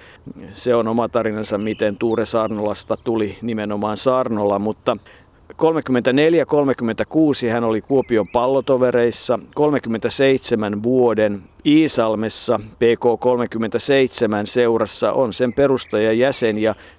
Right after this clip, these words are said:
työskenteli sen kansakoulun ja ammattikoulun jälkeen siis vuoden verran Iisalmessa, ennen kuin sitten palasi asepalvelukseen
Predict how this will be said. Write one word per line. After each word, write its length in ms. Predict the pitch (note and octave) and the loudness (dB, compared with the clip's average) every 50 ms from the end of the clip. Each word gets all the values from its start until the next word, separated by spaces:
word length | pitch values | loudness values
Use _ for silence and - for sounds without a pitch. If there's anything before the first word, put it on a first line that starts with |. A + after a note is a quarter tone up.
| _ | _
työskenteli 640 | - C3 B2 A#2 - - G#2+ G2+ G2 - B2+ B2 C3 | 0 2 2 2 0 -2 -4 -4 0 0 0 2 2
sen 240 | B2 - C3+ B2+ B2+ | 2 2 0 0 2
kansakoulun 800 | - C#3+ C3+ C#3 B2+ B2+ A2 - - A#2+ A#2 A#2 A2+ A2+ A2+ A#2 | 2 0 0 0 -2 -6 -6 -2 0 0 2 2 0 0 -2 0
ja 140 | A#2 A2+ | 0 0
ammattikoulun 720 | A2+ C3+ C3+ A#2+ A2+ - - A2+ - A#2 A2 G#2+ G#2+ G#2+ A2 | 0 0 -2 -4 -6 -6 -8 -6 -2 -2 0 0 0 0 0
jälkeen 460 | A2+ A#2+ A#2 A#2 A2 - A2 A2 G#2+ | 2 2 0 0 -2 -2 -2 -2 -2
siis 260 | - A#2 G#2+ - - | -2 -6 -8 -6 -2
vuoden 360 | C3 C3+ B2+ A#2+ A2+ A2 G#2 | 0 2 2 2 2 0 0
verran 340 | G2+ G#2+ G#2+ G#2 A2+ A2+ G#2+ - | 2 0 0 2 0 -2 -2 -2
Iisalmessa, 760 | B2+ C3 C3 A#2+ - - A2+ G2+ G2+ G#2+ G2+ - - A2+ G2 - - - - - - - | 0 0 2 2 0 0 -2 -2 -2 -4 -4 -4 -2 -4 -4 -4 -8 -20 -20 -12 -4 -2
ennen 280 | A#2 A#2 A#2 A2+ A2 | 0 0 0 0 -2
kuin 120 | G2+ A2 G2+ | -4 -6 -6
sitten 280 | - B2 - - B2+ | -6 -6 -2 -2 -2
palasi 480 | - - C3 B2+ B2+ B2+ - - B2 - | 0 0 0 0 0 -2 -2 -4 -4 -2
asepalvelukseen 1200 | B2+ C3+ - - C3+ - - - B2 A2+ A2+ A2 A2 A2 A2+ G#2+ - - - A2+ A2+ A2 G#2+ G#2+ | -2 -2 0 0 -2 -2 0 0 0 0 2 2 2 2 2 0 -2 -2 0 2 2 2 2 0